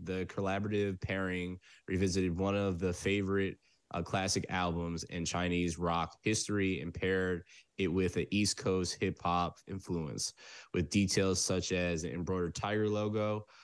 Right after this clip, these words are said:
uh, pulling from the Wu-Tang Clan Dunks from ninety-nine, ninety-nine." Um, then there's, uh, the two thousand one. Is that the,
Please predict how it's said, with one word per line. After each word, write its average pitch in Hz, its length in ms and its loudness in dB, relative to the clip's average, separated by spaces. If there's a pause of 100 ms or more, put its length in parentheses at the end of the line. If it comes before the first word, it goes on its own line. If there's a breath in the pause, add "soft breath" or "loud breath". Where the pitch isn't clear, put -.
(200 loud breath)
uh, 80 180 -2
pulling 92 320 2
from 92 220 -2
the 90 60 0
Wu-Tang 98 480 0
Clan 95 340 -2
Dunks 98 320 0
from 87 140 -4
ninety-nine, 85 520 -2 (220)
ninety-nine." 95 720 0 (460 loud breath)
Um, 80 560 0
then 90 140 -2
there's, 85 260 0
uh, 80 460 -2 (460)
the 85 60 -2
two 117 220 2
thousand 98 800 0 (140)
one. 92 360 2
Is 82 180 0
that 92 220 -2
the, 95 460 4